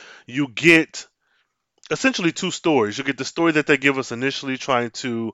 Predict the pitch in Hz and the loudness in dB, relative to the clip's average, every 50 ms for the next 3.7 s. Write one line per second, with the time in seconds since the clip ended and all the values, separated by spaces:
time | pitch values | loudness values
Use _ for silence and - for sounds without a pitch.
0 | - - - - - 127 120 104 113 123 120 117 113 113 117 117 - - 131 120 | -10 -18 -16 -8 -8 -8 -2 4 6 8 8 8 6 2 -6 -6 -2 2 4 4
1 | 117 110 - 113 110 104 - 127 127 120 120 117 110 101 104 113 120 127 127 127 | 4 2 0 -10 -12 -10 -6 -6 -4 -2 -2 -4 -4 -2 0 2 2 2 0 0
2 | 135 143 143 139 139 131 - - - - 151 151 139 135 139 135 127 131 - 120 | 0 0 2 0 -2 -4 -6 -14 -10 -6 -2 0 2 2 2 0 -2 -2 -4 -4
3 | 104 101 127 139 143 135 - - - 123 104 101 98 98 | -2 2 4 4 4 4 2 -2 -4 -4 -2 -2 -4 -6